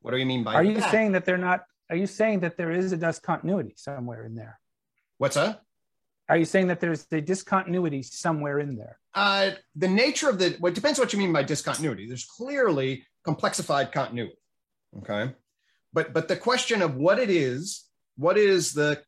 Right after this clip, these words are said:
Speaker 1: what is the causal explanatory mechanism, okay, that can be clearly delineated to turn a non-sentient, complex adaptive system with a brain, presumably that's where it starts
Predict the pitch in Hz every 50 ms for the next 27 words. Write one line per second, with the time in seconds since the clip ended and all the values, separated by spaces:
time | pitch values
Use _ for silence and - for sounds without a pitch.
0 | _ _ _ 131 131 151 185 208 214 220 208 202 - 165 - - - - 180 190
1 | 208 - 220 220 202 - - 196 190 185 165 165 170 165 147 131 131 143 175 185
2 | - - 127 110 101 92 - - 113 156 214 233 - _ _ _ _ _ - 120
3 | - - 117 117 120 131 147 156 151 - _ _ _ _ _ _ _ - 139 131
4 | 127 - - 170 156 156 147 131 147 147 147 147 147 143 135 - _ _ _ -
5 | - - 196 233 240 247 254 247 233 226 196 165 185 180 196 196 180 151 123 117
6 | 113 107 104 113 127 127 - _ _ _ _ _ _ _ _ - 151 143 - -
7 | - - 226 226 214 196 180 170 165 165 170 175 165 - _ _ - 147 147 147
8 | 147 143 139 139 139 127 - _ _ _ _ _ _ _ _ _ - 131 135 147
9 | 175 180 196 214 226 226 208 - - 247 240 226 202 - - 180 165 160 160 160
10 | - - _ _ _ - - 160 185 175 170 - - - - 170 156 165 165 160
11 | 156 - 165 160 156 143 123 - - - - 214 165 - - 156 135 127 127 120
12 | 123 123 123 123 123 120 - - _ - 110 110 127 165 202 208 190 143 117 120
13 | 143 190 202 202 - _ _ _ - 123 - 185 220 208 180 156 151 147 143 143
14 | 135 - - 143 123 113 - - - 123 113 123 151 170 - - - -